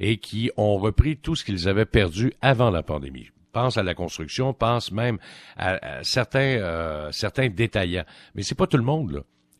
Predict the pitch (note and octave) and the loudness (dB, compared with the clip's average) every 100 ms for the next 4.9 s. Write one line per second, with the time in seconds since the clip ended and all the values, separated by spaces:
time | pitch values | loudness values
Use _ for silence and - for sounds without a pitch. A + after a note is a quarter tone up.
0 | - C3 B2 - C#3 B2 B2+ E3 B2 D#2+ | 0 0 2 2 0 0 0 0 0 -4
1 | - E2+ D2 C#2+ - _ - - - - | -4 -6 -4 -8 -10 _ -20 -20 -8 -2
2 | F2+ E2 D#2 - B2+ C#3 A#2 F#2+ F2+ - | 0 -2 -6 0 2 4 2 0 -2 0
3 | F2+ D#2+ A#2+ B2 - A#2 B2+ - E2+ F#2 | -2 0 -2 -4 0 0 2 -2 -2 -2
4 | - G2+ F2 D2+ C#2 - G2+ A2+ | -2 -4 -4 -6 -8 -2 0 0